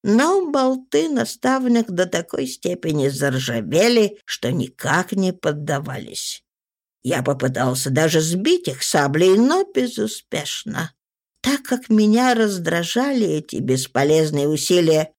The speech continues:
а глаза мои, в конце концов, привыкли к полумраку, я отказался от попытки осветить комнату и направился к секретеру.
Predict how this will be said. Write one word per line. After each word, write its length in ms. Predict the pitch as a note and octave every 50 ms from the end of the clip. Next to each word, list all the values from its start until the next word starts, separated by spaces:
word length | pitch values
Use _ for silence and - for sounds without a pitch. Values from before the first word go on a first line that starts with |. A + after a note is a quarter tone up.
| _
а 120 | - - D3
глаза 560 | C3+ D3 C3 C3+ C#3 C#3 C3+ C#3 D3 D#3+ E3+
мои, 260 | E3 D#3 D3+ D3+ D3+
в 100 | D3 -
конце 380 | - - B2+ C3 - - - C3+
концов, 520 | C3 C#3+ C3+ C#3 C#3 - D#3+ E3+ E3 - -
привыкли 680 | - E3 E3 E3 F3 G3+ C4+ D#4 D#4+ - G3 F3 -
к 140 | C#3+ - -
полумраку, 880 | - D3+ D3+ D#3 D3+ D#3 D#3+ D#3+ D#3+ D3+ - - - D#3 B2 B2+ B2+ - _ _ _ -
я 220 | F4 D#4+ D4+ C4
отказался 880 | G#3+ - - - - A2+ D3+ D3 B2+ G#2+ G2+ D#2 - - - A2+ F2
от 120 | G2+ - _
попытки 760 | - C3 C3 C3 E3 E3+ D#3+ - - - C#3+ B2+ - - _ -
осветить 640 | - B2+ C3 - - C#3 C3 C3 - D3+ C#3+ -
комнату 600 | - - D#3+ D#3+ D#3+ D#3 D3 C#3+ C3 - D#3 D3 - - -
и 200 | - B3 C4+ D#4
направился 1080 | D#4 D4 B3 A3 G3+ - - - A#2+ C#3 D3 D#3 E3 D#3 D#3+ D#3+ - - F3 E3 - - _
к 60 | -
секретеру. 1040 | - - E3+ D#3+ - - E3+ E3+ F3 F3 _ - - - - - - - - C3 -